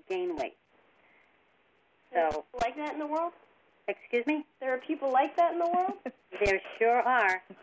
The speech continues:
Speaker 1: Uh, you can say that again. And, you know, what's really funny is that a lot of people say to me,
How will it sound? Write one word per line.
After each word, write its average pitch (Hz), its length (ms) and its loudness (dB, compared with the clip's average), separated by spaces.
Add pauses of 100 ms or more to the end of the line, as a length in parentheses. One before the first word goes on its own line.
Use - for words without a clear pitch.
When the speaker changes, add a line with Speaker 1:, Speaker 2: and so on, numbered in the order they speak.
(120)
Speaker 1:
Uh, 339 140 0
you 392 100 -6
can 381 220 -6
say 214 180 4
that 226 120 4
again. 175 340 0
And, 196 100 -8
you 208 140 -10
know, 208 80 2
what's - 180 -6
really 190 220 -2
funny 185 400 0
is 175 140 -6
that 175 240 -2
a 180 40 0
lot 190 160 2
of 202 80 -4
people 180 300 -6
say 170 140 0
to 165 80 -4
me, 156 180 -6